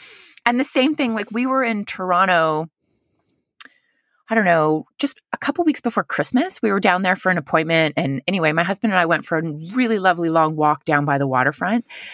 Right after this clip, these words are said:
And we said hello to everybody who passed us with, like, a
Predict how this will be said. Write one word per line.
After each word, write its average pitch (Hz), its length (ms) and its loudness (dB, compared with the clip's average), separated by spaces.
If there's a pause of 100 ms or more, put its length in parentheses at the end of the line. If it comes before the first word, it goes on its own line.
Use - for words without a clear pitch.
(180)
And 185 200 -2
we 220 760 2
said - 340 0
hello 185 300 2
to - 100 -2
everybody 160 380 -2
who 160 100 -14
passed - 380 -4
us - 160 -8
with, 165 140 -4
like, 160 120 -2
a 147 80 -4